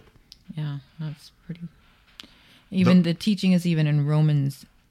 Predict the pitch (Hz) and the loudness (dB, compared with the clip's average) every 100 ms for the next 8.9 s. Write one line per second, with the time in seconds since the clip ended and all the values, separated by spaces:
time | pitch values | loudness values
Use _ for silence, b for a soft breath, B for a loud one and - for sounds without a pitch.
0 | - 160 - 139 - - 180 165 156 151 | -4 -4 -6 -12 -14 -2 0 0 0 -6
1 | - 165 156 147 - - 180 170 156 - | -4 -4 -4 -6 -8 -2 0 0 -2 0
2 | 202 220 - 160 156 156 160 160 151 - | 0 0 0 -2 -2 -4 -2 -2 -2 -6
3 | 156 151 151 - 156 151 - 147 160 151 | -6 -4 -6 -6 -4 -4 -4 -4 -2 -2
4 | 151 - 151 147 147 147 143 151 b b | -4 -4 -2 -2 -4 -6 -6 -6 b b
5 | b - 151 - - 214 190 156 151 - | b -4 -2 -2 -2 -2 0 0 -2 -4
6 | b b 160 160 - 180 151 151 - - | b b 0 0 2 0 0 -2 -6 -4
7 | 175 190 185 156 151 151 151 - 180 185 | 0 0 0 -2 -2 -2 -2 -2 -2 -2
8 | - 151 - 156 - 147 143 - | -2 -4 -4 -10 -6 -4 -4 -8